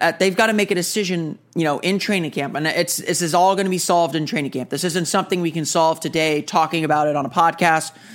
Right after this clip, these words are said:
uh, or, or anywhere else. We gotta prove it on the court. That's where everything gets earned, on the court. How you fit, how you play, how you perform,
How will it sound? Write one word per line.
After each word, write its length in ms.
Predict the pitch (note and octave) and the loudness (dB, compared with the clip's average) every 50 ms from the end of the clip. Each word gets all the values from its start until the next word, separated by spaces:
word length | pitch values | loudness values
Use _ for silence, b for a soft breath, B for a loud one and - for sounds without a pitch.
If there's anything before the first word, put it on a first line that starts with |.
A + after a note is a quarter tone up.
| A3+ A#3 B3+ B B B B - | -20 -20 -20 B B B B 0
uh, 180 | D3+ D3+ C#3 - | 2 2 2 2
or, 180 | - D#3+ D#3 C#3+ | 2 2 2 4
or 140 | B2 D#3 D#3 | 4 4 4
anywhere 260 | E3 E3 D#3+ D#3+ D#3 | 4 2 2 2 2
else. 200 | C#3 B2+ - - | 0 0 -2 -2
We 80 | D#3+ D3+ | -2 2
gotta 220 | D#3+ E3 E3 D#3 | 2 2 2 2
prove 300 | D#3+ - - F#3+ F#3+ E3+ | 0 -2 -2 0 2 2
it 120 | G3 - - | 0 0 2
on 200 | - D#3 D#3 D3+ | 2 2 2 0
the 80 | D3 D3 | -2 -4
court. 300 | - - C#3+ - - - | -2 -2 -2 -2 0 2
That's 240 | - D3+ D#3 - - | 2 2 2 2 0
where 180 | F#3 E3+ - - | 0 0 0 2
everything 460 | D#3 E3+ D#3+ F3+ E3+ - G3 F#3 F3 E3 | 2 2 2 2 0 0 0 0 0 0
gets 240 | D#3+ D#3+ D3+ - - - | 0 0 -2 -2 -2 0
earned, 320 | D#3 D3+ C#3+ C3 C3 A#2+ - | 0 0 0 -2 -4 -4 -2
on 260 | - D3 D3+ D#3 D3+ | 0 2 2 2 0
the 60 | D3+ D3+ | -2 -4
court. 380 | - - D3 - - - - B B B B B B B B B B B B _ _ _ _ _ _ _ _ _ - - _ _ _ _ _ _ - - - | -4 -2 -4 -4 -4 -8 -14 B B B B B B B B B B B B _ _ _ _ _ _ _ _ _ -20 -20 _ _ _ _ _ _ -20 -8 -2
How 140 | - E3 D#3+ | 0 2 2
you 140 | D#3+ D3 | 2 0
fit, 540 | - - - - G3 F#3+ F3+ - - - - - _ _ | -2 -2 0 2 2 2 2 -2 -6 -8 -10 -14 _ _
how 220 | _ - E3 E3 D#3 | _ -2 0 0 0
you 340 | D3+ C#3 C#3 C#3 C3+ C3+ C3 | 0 0 -2 -2 -4 -4 -6
play, 560 | - - - F#3 F#3+ F#3 F3+ F3+ F3 E3+ E3+ | -6 -2 0 2 4 4 4 4 2 2 2
how 140 | F#3 A3+ D3 | 2 2 0
you 100 | C#3 C3 | 0 -2
perform, 640 | - - - - G3 F#3 F#3 F3+ F3+ F3 F3 F3 | -4 -8 -4 0 2 4 4 4 2 0 -2 -4